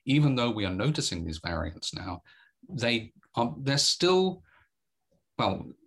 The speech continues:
maybe we will get to the point that now a lot of people seem to be reporting variants of concern, but I think that's because we're looking harder. Um, why, despite there having been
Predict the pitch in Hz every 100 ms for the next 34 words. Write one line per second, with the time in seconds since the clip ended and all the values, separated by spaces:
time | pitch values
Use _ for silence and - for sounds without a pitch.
0 | - 120 135 127 117 110 113 - 101 107
1 | 98 95 90 85 85 107 98 95 92 95
2 | _ _ _ 104 98 98 - 85 90 95
3 | 82 87 85 80 87 82 85 82 82 -
4 | 95 82 80 80 - 82 82 78 85 82
5 | 90 101 - 101 - 85 82 85 85 82
6 | 82 78 - - - - - - - -
7 | 110 104 101 _ _ _ _ _ _ _
8 | _ _ 110 120 123 117 117 - - 131
9 | 151 151 - - - 104 104 104 98 101
10 | 95 98 95